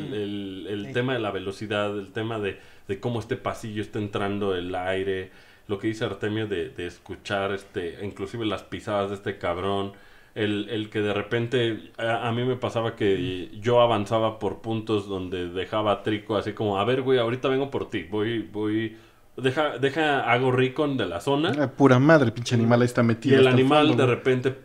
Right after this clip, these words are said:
Speaker 2: pum, cabrón, enfrente de ti, el puto no sé cómo le hacía el cabrón, pero llegaba y se ponía enfrente de ti,
Speaker 3: Ahí
Speaker 2: así
Speaker 3: sí,
Speaker 2: como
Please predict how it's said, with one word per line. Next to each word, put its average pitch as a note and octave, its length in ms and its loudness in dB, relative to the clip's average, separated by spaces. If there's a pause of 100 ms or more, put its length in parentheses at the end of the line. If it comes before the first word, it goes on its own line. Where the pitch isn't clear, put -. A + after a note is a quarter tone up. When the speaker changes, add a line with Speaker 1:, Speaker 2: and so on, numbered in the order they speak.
(220)
Speaker 2:
pum, D3 460 6
cabrón, G#2+ 420 0
enfrente B2+ 480 -2
de A2 120 0
ti, C#3 340 -2
el G2+ 160 -6
puto C3 300 -4
no B2 120 0
sé C3 180 -6
cómo A#2 280 -2
le G#2+ 120 0
hacía C#3 280 -2
el D#3 120 -4
cabrón, B2 420 -4
pero G2+ 180 -2
llegaba A#2 680 0 (640)
y A2 80 -4
se G#2+ 80 -4
ponía G2+ 240 -2
enfrente A2+ 360 -4
de G2+ 60 2
ti, - 60 -8
Speaker 3:
Ahí D#3 140 10
Speaker 2:
así G#3+ 180 8
Speaker 3:
sí, A3+ 120 8
Speaker 2:
como G2+ 120 -8